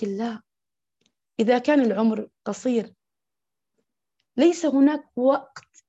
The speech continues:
أن نضيع هذا العمر، إما أن نكون في طاعة، وإما أن نبتعد عن المعصية، لأننا لا نعلم،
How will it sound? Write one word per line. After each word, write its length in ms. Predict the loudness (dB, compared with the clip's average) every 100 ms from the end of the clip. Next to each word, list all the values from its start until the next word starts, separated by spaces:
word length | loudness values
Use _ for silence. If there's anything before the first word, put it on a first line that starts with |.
| -4
أن 140 | -2
نضيع 340 | -2 -2 -2
هذا 280 | -2 -6 -6
العمر، 420 | -8 -8 -8 -10 -16 _ _ _ _ _ _ _ _ 0
إما 240 | 2 4
أن 200 | 4 8
نكون 340 | 8 8 4 4
في 140 | 4
طاعة، 560 | 2 4 4 4 0 -6 _ _ _ _ _
وإما 340 | 0 4 6 6
أن 80 | 4
نبتعد 400 | 4 0 0 2
عن 140 | 4
المعصية، 540 | 6 4 2 -2 -4
لأننا 400 | -4 -4 -2 0
لا 200 | 2 2
نعلم، 480 | 2 2 2 0 -4